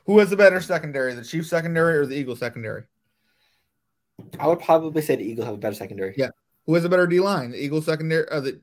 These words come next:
Speaker 1: Eagles D line or the Chiefs D line?
Speaker 2: Ooh, Eagles.
Speaker 1: Eagles are rated number one.
Speaker 2: I'm gonna say the Eagles have the better defense than the Chiefs overall.
Speaker 1: That's all I'm saying. And then, and then what I'm saying on the offense end is that, like, if everyone's healthy,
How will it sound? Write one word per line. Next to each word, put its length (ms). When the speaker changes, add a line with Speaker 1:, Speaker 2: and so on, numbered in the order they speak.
Speaker 1:
Eagles 240
D 80
line 240
or 80
the 80
Chiefs 240
D 100
line? 240
Speaker 2:
Ooh, 480
Eagles. 240
Speaker 1:
Eagles 180
are 80
rated 240
number 220
one. 460
Speaker 2:
I'm 120
gonna 80
say 100
the 100
Eagles 180
have 100
the 60
better 180
defense 340
than 120
the 60
Chiefs 220
overall. 460
Speaker 1:
That's 180
all 120
I'm 80
saying. 320
And 160
then, 240
and 180
then 140
what 100
I'm 100
saying 300
on 220
the 120
offense 400
end 280
is 160
that, 260
like, 380
if 180
everyone's 520
healthy, 580